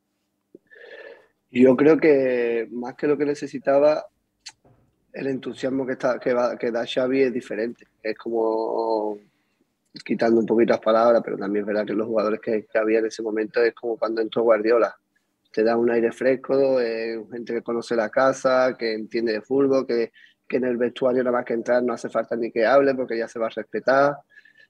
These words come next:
Eh, y, y yo creo que por eso se, se necesitaba ese cambio.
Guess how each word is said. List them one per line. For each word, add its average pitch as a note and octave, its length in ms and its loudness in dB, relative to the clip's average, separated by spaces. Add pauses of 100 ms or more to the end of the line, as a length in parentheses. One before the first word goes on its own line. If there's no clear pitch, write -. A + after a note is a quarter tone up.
(200)
Eh, A2 840 0
y, A#2+ 160 2 (240)
y A2+ 240 -4
yo A2+ 100 -2
creo B2 180 0
que B2 120 2
por A#2+ 260 0
eso A#2+ 380 -2
se, - 160 -6
se B2+ 80 0
necesitaba B2+ 540 0
ese B2 200 0
cambio. A2 340 -4